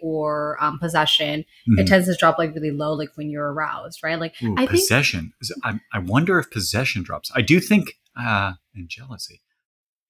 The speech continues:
Speaker 2: I do think that disgust
Speaker 1: They correlate.
Speaker 2: I think of dis-, I think dis-, w-, okay.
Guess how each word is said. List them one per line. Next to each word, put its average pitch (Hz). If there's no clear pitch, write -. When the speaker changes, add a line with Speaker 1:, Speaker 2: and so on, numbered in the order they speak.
Speaker 2:
I 214
do 254
think 269
that 190
disgust 175
Speaker 1:
They 381
correlate. 190
Speaker 2:
I 180
think 262
of 233
dis-, 180
I 165
think 214
dis-, -
w-, 147
okay. 107